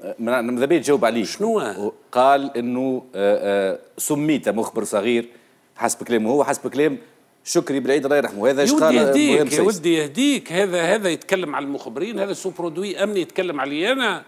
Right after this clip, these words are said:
Speaker 2: أنا ب-، مخبر، مخبر شكون؟ مخبر محمد علي القنزوعي، نعرفه حي مسكين الراجل، وتوا نعرف وصلنا ونعرف منظره.
Speaker 1: يقول إنه
Speaker 2: محمد
Speaker 1: شكري
Speaker 2: علي
Speaker 1: بالعيد الله
Speaker 2: القنزوعي.
Speaker 1: يرحمه كان يقول في الكلام هذا.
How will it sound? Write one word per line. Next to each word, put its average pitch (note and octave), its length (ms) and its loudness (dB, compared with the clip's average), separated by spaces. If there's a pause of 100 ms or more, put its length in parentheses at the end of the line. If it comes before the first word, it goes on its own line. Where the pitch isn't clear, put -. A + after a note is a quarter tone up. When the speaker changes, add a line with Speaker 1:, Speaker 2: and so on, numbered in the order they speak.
(720)
Speaker 2:
أنا A#3+ 280 4
ب-، E3 440 -2
مخبر، D3+ 340 -4
مخبر G3 280 -6
شكون؟ F#3+ 320 -6
مخبر C3 320 -10
محمد C#3+ 380 -4
علي F#3 80 4
القنزوعي، F3+ 420 0
نعرفه G3 380 -2
حي A#3+ 240 -6
مسكين G#3 340 -12
الراجل، G3 380 -8
وتوا F3 480 -8 (640)
نعرف A3 360 -2
وصلنا A3 260 -6
ونعرف G#3 320 -4
منظره. A3+ 240 -4
Speaker 1:
يقول F#3+ 180 4
إنه F3 80 2
Speaker 2:
محمد E3 40 2
Speaker 1:
شكري E3+ 220 2
Speaker 2:
علي - 0 -
Speaker 1:
بالعيد E3 200 4
الله E3+ 120 6
Speaker 2:
القنزوعي. G3 40 2
Speaker 1:
يرحمه F3 160 -2
كان A3 200 2
يقول E3+ 200 0
في - 60 -8
الكلام B2 260 0
هذا. G2+ 240 0